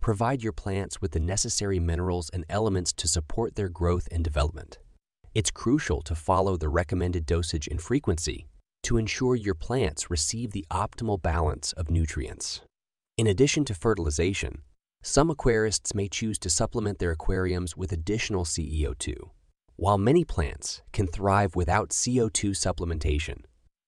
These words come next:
providing additional carbon dioxide can enhance growth and vibrancy. However, it's essential to approach C O two supplementation with caution,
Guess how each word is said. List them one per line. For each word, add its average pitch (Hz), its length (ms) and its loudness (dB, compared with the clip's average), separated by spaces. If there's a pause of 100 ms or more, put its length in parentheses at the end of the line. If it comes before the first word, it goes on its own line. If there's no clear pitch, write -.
providing 107 540 2
additional 107 460 0
carbon 92 360 0
dioxide 80 800 0 (140)
can 95 120 -2
enhance 82 500 -4
growth 95 480 0
and 82 140 -2
vibrancy. - 680 -2 (840)
However, 135 520 4 (160)
it's 117 180 0
essential 143 540 2
to - 180 0
approach 110 480 0
C 120 240 0
O 107 100 2
two 104 260 -2
supplementation 90 920 -2
with 73 160 -4
caution, - 540 2